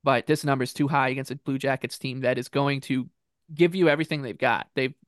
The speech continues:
been to overtime seven of their last eleven games. Now, part of that is not,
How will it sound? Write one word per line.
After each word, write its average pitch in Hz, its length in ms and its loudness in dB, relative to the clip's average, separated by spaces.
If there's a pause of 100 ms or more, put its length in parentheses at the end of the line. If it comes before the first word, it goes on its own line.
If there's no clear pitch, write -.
been 151 160 -2
to - 120 -6
overtime 143 420 0
seven 151 440 0
of 156 80 0
their 147 160 2
last 143 240 0
eleven 135 300 -2
games. 131 440 -6 (500)
Now, 135 80 0
part 135 260 2
of 139 60 0
that 139 140 4
is 127 160 -8
not, 131 400 0